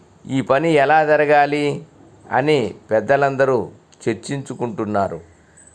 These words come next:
అలా, అలా విషయం లోపల ఉన్న ఆడవాళ్ళ దాకా వెళ్ళింది. ఇది విన్న ఆ పెద్దాయన కూతురు ఎంతో దుఃఖంలో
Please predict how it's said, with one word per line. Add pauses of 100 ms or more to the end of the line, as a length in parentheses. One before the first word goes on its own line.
(180)
అలా, (220)
అలా (340)
విషయం (400)
లోపల
ఉన్న (220)
ఆడవాళ్ళ
దాకా (180)
వెళ్ళింది. (500)
ఇది
విన్న (120)
ఆ
పెద్దాయన
కూతురు (480)
ఎంతో
దుఃఖంలో